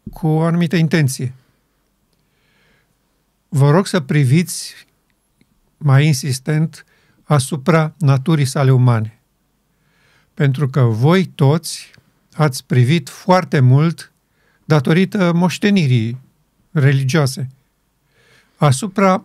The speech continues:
naturii sale divine. Și ați privit așa de mult în acea direcție și ați moștenit, uh,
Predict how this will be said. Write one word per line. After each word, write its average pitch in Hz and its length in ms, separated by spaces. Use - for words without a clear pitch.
naturii 151 420
sale 175 220
divine. 147 420
Și 143 280
ați 139 160
privit 147 320
așa 147 340
de 175 100
mult 185 200
în 170 100
acea 151 240
direcție 139 420
și 139 120
ați 135 200
moștenit, 147 680
uh, 123 340